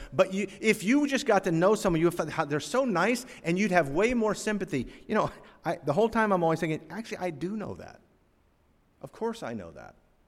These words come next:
It's in the first book of the Bible. Lot's in Sodom, and he calls the Sodomites what? Brethren. "No, brethren, don't do this." Of course I know that.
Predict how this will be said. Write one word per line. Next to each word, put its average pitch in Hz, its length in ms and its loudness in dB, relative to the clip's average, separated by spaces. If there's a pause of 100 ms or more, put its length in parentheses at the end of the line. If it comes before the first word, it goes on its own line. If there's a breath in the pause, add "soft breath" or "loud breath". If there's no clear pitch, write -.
(640)
It's 165 160 -4
in 214 80 0
the 180 80 2
first 196 380 -2
book 175 160 0
of 151 80 -6
the 131 80 -4
Bible. 143 480 -6 (1200 soft breath)
Lot's 196 380 4
in 156 140 2
Sodom, 156 720 2 (180 loud breath)
and 165 160 0
he 170 140 0
calls 196 480 2
the 170 80 -2
Sodomites 160 680 2
what? 185 420 -2
Brethren. 196 640 2 (1400)
"No, 247 300 12
brethren, 196 540 6
don't 190 260 4
do 233 140 2
this." 202 200 6 (220 loud breath)
Of 240 180 2
course 285 460 0
I 160 180 0
know 135 240 4
that. 127 240 2